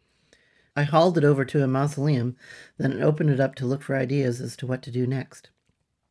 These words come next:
The last pencil sketch she'd been working on was an intricate likeness of the stone angel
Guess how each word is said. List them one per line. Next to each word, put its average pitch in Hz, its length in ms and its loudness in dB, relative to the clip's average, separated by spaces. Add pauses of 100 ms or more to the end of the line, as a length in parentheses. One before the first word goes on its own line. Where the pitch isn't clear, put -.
(720)
The 151 80 -4
last 160 320 6
pencil 185 280 0
sketch - 360 -6
she'd - 240 -8
been 127 180 -2
working 147 320 -2
on 123 240 -4 (240)
was 135 140 0
an 143 80 0
intricate - 380 -4
likeness 143 500 -2
of 127 180 -6
the 120 80 -6
stone 151 340 0
angel 135 520 -2